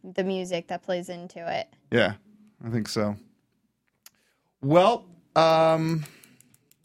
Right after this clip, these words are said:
Speaker 2: what else you got? What else struck your fancy on this one?
Speaker 1: Um,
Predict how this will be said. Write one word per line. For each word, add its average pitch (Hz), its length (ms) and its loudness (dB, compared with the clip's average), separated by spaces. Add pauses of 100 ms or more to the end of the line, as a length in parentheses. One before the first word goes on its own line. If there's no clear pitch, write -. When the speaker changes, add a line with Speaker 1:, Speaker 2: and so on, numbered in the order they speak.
(240)
Speaker 2:
what 214 200 0
else 220 200 0
you 190 60 0
got? 135 240 4
What 156 160 2
else 208 160 0
struck - 400 -2
your 135 320 -2 (1000)
fancy 127 300 -2
on 107 140 -2
this 110 180 -8
one? 95 260 -12 (1400)
Speaker 1:
Um, 466 800 0